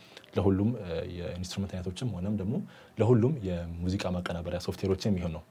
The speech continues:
እ፣ ለዚህ ወደ ኮምፒውተሩ ከመሄዳችን በፊት፣ እ፣ ሌላው ምንድን ማድረግ ያለብን ነገር እ፣ የአውዲዮ ኢንተርፌሳችን ላይ፣ እ፣ አብዛኛዎቹ የአውዲዮ፣ እ፣ ኢንተርፌሶች ላይ፣ እ፣ አለ። እ፣ ላዩ ላይ የ-፣ የ-፣ እ፣ ኬብሉ የሚሰካበት አለ፣ አለ።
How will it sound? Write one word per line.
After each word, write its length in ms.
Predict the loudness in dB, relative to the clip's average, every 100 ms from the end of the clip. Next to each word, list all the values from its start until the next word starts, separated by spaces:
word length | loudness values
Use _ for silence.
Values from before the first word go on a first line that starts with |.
| -20 -20 -20 -20 -4
እ፣ 120 | 0
ለዚህ 240 | 2 2 0
ወደ 160 | 0 -2 -2
ኮምፒውተሩ 360 | 2 2 2 0
ከመሄዳችን 480 | 4 4 4 2 -2
በፊት፣ 280 | 0 0 -2 -10
እ፣ 120 | -8 -4 0
ሌላው 220 | 4 4
ምንድን 200 | 2 0
ማድረግ 220 | 0 0
ያለብን 340 | 0 0 0 4
ነገር 180 | 4 4 -2 -20 -20 -20 -16 -4
እ፣ 80 | 0 0 -2 -6
የአውዲዮ 640 | -2 -2 0 2 4 6 4 2 -6 -2
ኢንተርፌሳችን 680 | 0 0 -2 -4 -6 -4 -2
ላይ፣ 160 | 2 0 -2 -10 -20 -20 -8
እ፣ 60 | -6 -4 -4
አብዛኛዎቹ 540 | -2 2 4 4 2 -2 -2
የአውዲዮ፣ 400 | -2 -4 -4 -4 -4
እ፣ 100 | -6 -6 -6 -6
ኢንተርፌሶች 460 | -6 -4 -6 -8 -6
ላይ፣ 160 | -4 -4 -6 -12
እ፣ 120 | -10 -10 -6
አለ። 200 | -6 -6 -10 -16 -20 -16
እ፣ 120 | -8 -6 -4
ላዩ 180 | -2 -2
ላይ 160 | 0 -2 -6
የ-፣ 180 | -10 -8
የ-፣ 420 | -6 -4 -4 -4 -8 -14 _
እ፣ 100 | -12 -10 -10 -10 -12 -16 _ _ _ _ -4
ኬብሉ 260 | -2 0
የሚሰካበት 520 | 0 -4 -4 -4 -4 -2
አለ፣ 120 | -4
አለ። 160 | -2